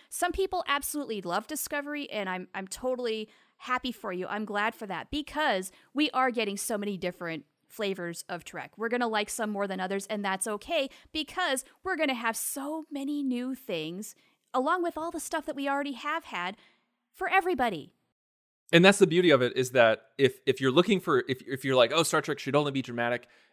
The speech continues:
Speaker 2: and should only be serious, and that's what I'm gonna watch," good. Good for you.
Speaker 1: Yeah.
Speaker 2: You got so many shows where that, that brings that to you. This isn't for you, and that's okay.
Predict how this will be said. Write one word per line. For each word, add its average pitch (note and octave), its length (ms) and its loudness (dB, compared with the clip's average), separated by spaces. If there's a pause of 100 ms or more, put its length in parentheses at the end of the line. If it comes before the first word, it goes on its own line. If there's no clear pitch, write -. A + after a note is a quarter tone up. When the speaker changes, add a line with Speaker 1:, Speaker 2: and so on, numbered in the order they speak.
Speaker 2:
and A#2 120 -2
should B2+ 140 0
only C3+ 180 6
be B2+ 80 -4
serious, A#2+ 380 -2
and A2+ 100 -4
that's A#2+ 160 2
what B2 80 0
I'm A2+ 80 -4
gonna A2 140 -4
watch," A2+ 340 0 (340)
good. F4 340 4 (300)
Good D4+ 160 0
for - 140 -8
you. C#4 220 0
Speaker 1:
Yeah. A4 80 4 (280)
Speaker 2:
You C#4 120 -4
got C#4 240 6
so C#4 280 2
many C4 180 0
shows A#3 340 4
where D#3+ 100 2
that, C#3+ 320 2
that D3+ 180 4
brings F3+ 220 2
that A#2+ 160 4
to A2 100 -6
you. A#2+ 160 -2
This D#3+ 240 4
isn't B3 220 -2
for A#3+ 100 -6
you, D4 180 2
and C3+ 100 0
that's G#3+ 140 2
okay. B3+ 200 -2